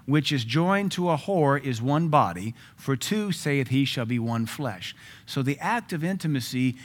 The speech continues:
is joining two families, excuse me, two bodies, two souls, two people together. And when you fornicate, you're doing that, but you're doing it unlawfully. And there's all sorts of bizarre spiritual implications.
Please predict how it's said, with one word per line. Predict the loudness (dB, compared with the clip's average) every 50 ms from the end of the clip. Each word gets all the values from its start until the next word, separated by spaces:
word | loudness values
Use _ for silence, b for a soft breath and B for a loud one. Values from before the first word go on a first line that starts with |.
| B B
is | -8 -6 -6 -6
joining | -4 -2 0 0 2 2 2 2 2 2 2 0
two | -2 -2 -2 0 0 0 -2
families, | -4 -4 -4 0 0 2 2 0 -2 -4 -6 -8 -8
excuse | -10 -12 -6 -4 -4 -2
me, | -2 -4
two | -4 -4 -4 -2 0
bodies, | 2 2 2 2 0 -2 -4 -8
two | -10 -8 -8 -8
souls, | -8 -6 -6 -4 -4 -4 -4 -6 -8 -12 B B B B B
two | -10 -4 -2 -2
people | 0 0 -2 -2 -2 -4
together. | -4 -2 -2 -2 -2 -2 -2 -4 -4 B B B B B
And | 4 4
when | 6 6
you | 6 4
fornicate, | 2 2 0 0 0 0 -2 -2 -2 -2 -2 0
you're | 0 0 0 2
doing | 2 2 0 2 2 0
that, | 0 0
but | -2 -4 -4 -2
you're | -2 -2
doing | 0 2 2 2 2
it | 2 2
unlawfully. | 0 0 0 0 -2 -2 -4 -6 -10 -10 -10 -10 -12 -16 -18 -20 -20 B B B B B B B B B B
And | -4 -2 0
there's | 0 2
all | 0 0 0
sorts | -2 -2 -2 -4 -4 -2 -4
of | -4
bizarre | -4 -4 -2 -2 -2 0 0 -2
spiritual | -2 -4 -4 -4 -2 -2 -2 -4 -4 -4
implications. | -4 -4 -4 -4 -8 -6 -4 -4 -2 -2 -4 -6 -8 -10 -12 -12 -14 -16